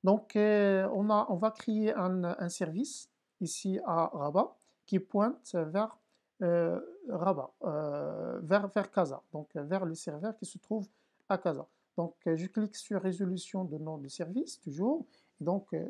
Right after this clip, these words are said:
je vais donc le nommer, euh, ce service, le nommer Casa. Et puis, euh, l'adresse I P de Casa.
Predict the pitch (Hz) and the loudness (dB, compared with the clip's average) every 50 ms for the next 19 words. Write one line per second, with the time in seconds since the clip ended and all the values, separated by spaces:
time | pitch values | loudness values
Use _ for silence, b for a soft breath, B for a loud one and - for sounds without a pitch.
0 | 339 359 202 160 165 190 180 185 190 170 185 185 185 - 185 175 180 190 190 185 | -4 -4 -4 -2 0 0 0 0 0 -2 -2 -4 -2 -2 2 4 4 6 6 4
1 | 185 185 180 180 185 185 180 180 185 - _ _ _ _ _ 170 160 156 151 156 | 4 2 2 2 2 0 0 -2 -2 -6 _ _ _ _ _ -8 -8 -6 -6 -8
2 | - - - - - 170 160 175 185 185 - - 170 165 170 170 170 165 160 160 | -10 -10 -12 -8 -8 -6 -4 -4 -4 -4 -4 -6 -6 -4 -4 -4 -4 -6 -6 -8
3 | - _ 143 143 139 165 196 320 - - _ _ _ _ _ _ _ _ _ _ | -8 _ -8 -4 0 0 0 0 0 -8 _ _ _ _ _ _ _ _ _ _
4 | _ _ _ _ _ - 202 180 - 196 196 208 202 185 - _ _ _ _ _ | _ _ _ _ _ -2 -2 0 2 2 4 4 4 2 0 _ _ _ _ _
5 | 185 170 165 165 170 175 - 190 185 185 190 190 190 196 190 - - 196 190 - | -2 0 2 2 0 -2 -2 4 4 4 4 4 2 -2 -2 -2 -4 -4 -4 -2
6 | - 185 156 175 160 - 160 147 147 180 233 - - | -4 -2 -2 -2 -2 -2 -2 0 2 2 0 0 -2